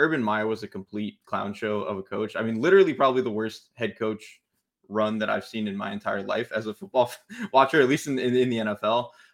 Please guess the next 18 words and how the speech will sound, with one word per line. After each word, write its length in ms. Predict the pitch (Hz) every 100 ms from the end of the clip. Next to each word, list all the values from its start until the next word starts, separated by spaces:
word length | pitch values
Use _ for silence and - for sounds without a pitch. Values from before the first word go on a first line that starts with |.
| -
Um, 540 | 117 113 107 104 101 -
'cause 120 | 120
like 160 | 135
you 60 | 127
said, 200 | - 104
like, 260 | 104 98 -
just 160 | 113
the 60 | 120
players 360 | - 139 143
running 260 | 123 147 117
in, 220 | 113 110 -
into 200 | 110 110
each 160 | 107 113
other 200 | 107 101
on 100 | 98
routes 300 | 104 98 -
and 80 |
stuff, 340 | 98 104 101